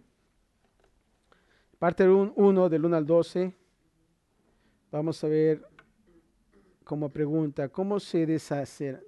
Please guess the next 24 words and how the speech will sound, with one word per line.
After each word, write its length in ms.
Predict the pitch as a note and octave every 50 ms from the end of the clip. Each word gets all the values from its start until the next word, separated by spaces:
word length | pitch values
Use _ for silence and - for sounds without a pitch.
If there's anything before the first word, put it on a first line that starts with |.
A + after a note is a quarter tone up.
| - _ -
cómo 240 | - F3+ F#3+ G#3
se 240 | G3+ - - F#3 E3
desharán 720 | D3 D#3 C#3 - - D3 C#3+ D3 E3 F3 D#3+ D#3 D#3 F#3+ F3+
los 140 | D#3 C#3
filisteos 640 | - D3+ C#3+ C3 - - E3+ D#3 C#3 B2+ - - _ _ _ _ _ _ _ _ _ _ _
del 180 | - D3 C#3+ D3
arca 240 | D3 D3 C#3 - D3+
del 160 | D3 C3+ B2
pacto? 460 | - C3+ B2+ C3+ - _ - G3 A3+ - _ _ _ _ _ _ _ _ _ _ _ _ _ _ _ _ _ _ _ _ _ _ _ _ _ _
Y 80 | - D3+
leamos 600 | D#3+ F3 F#3+ G3+ G#3+ G#3+ G#3 - - - - - E3
vers-, 280 | E3+ F3+ F3 E3 - - -
los 300 | G#3+ E3+ E3 - - -
primeros 400 | - E3+ F3 F3 F#3+ G3 G3+ F#3+
seis 260 | - G3 G3 F3+ E3
versículos. 720 | D#3+ E3+ C#3+ - - F#3 D#3+ C3+ - C3+ B2 A#2 - - -
"El 140 | E3+ E3 F#3+
arca 300 | A3+ C4+ C4 - C#4+ B3
del 180 | A3+ A3 G3
Señor 520 | - - F#3+ F3+ F3+ F3 D#3+ D3+ D3+ - -
había 300 | D#3+ E3 E3 G3 G#3+ A3
estado, 640 | G3+ - - F#3+ F#3+ F#3+ G3 G3 G3 F#3+ F#3 - - _
¿cuántos 280 | - F3 F3 D#3+ F3 E3
meses? 540 | E3 D#3+ D3 - - A#2+ G#2 - - _